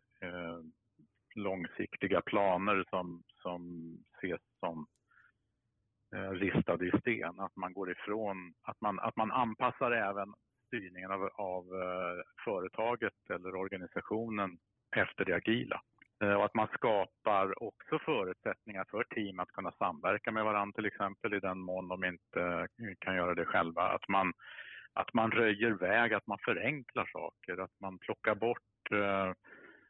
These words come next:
formalia, kanske processer och sånt som, som inte tillför så mycket mervärde.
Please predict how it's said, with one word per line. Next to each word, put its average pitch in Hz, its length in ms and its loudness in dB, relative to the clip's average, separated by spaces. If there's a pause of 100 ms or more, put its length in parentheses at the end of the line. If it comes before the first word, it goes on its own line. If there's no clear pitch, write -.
(500)
formalia, 120 580 6
kanske 117 420 0
processer - 640 -4
och 107 80 -4
sånt 104 300 -4
som, 101 340 -6 (180)
som 98 340 -6 (200)
inte 101 580 4
tillför 101 360 0
så 90 120 -2
mycket 92 600 0 (120)
mervärde. 92 640 4